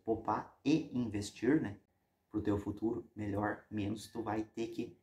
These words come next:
de fato, poupar, porque a maior parte vai ser juros. Isso a gente conta depois de dez anos pra cima, que a coisa começa a ficar bonita. Investimento é como se fosse uma sementinha.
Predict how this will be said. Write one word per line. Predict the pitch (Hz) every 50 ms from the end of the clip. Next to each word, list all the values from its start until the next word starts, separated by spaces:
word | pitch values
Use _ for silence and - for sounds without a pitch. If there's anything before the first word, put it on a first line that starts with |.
| _ _
de | - 113
fato, | 107 - - 107 104 107 - -
poupar, | - 117 120 117 - 113 113 - -
porque | - - - - 95 95 95 - -
a | 95
maior | 95 95 92 110 -
parte | - 98 98 95 95 -
vai | 101 101
ser | - - 101
juros. | 101 98 98 98 - - - - - _ _ _ _ _ _ _ _ _ _ _ _ _
Isso | 113 120 127 - 151
a | 139
gente | 143 143 143 - -
conta | - - - - -
depois | 143 143 - - 131 139 135
de | 131
dez | 123 - - 117 135 139 - - 107
anos | 104 110 117 120 -
pra | - - 127
cima, | - - - 117 113 101 98 - - _
que | _ 98
a | 95
coisa | - 95 95 -
começa | - - 101 95 92 92
a |
ficar | - - 92
bonita. | 98 120 123 117 104 - - _ -
Investimento | 165 185 170 156 156 - - 117 120 139 135 - - _ _ _ -
é | -
como | - 156 160 160
se | 156 -
fosse | - 165 165 160 -
uma | 165 160
sementinha. | 160 - 165 170 170 170 165 170 - 202 202 180 -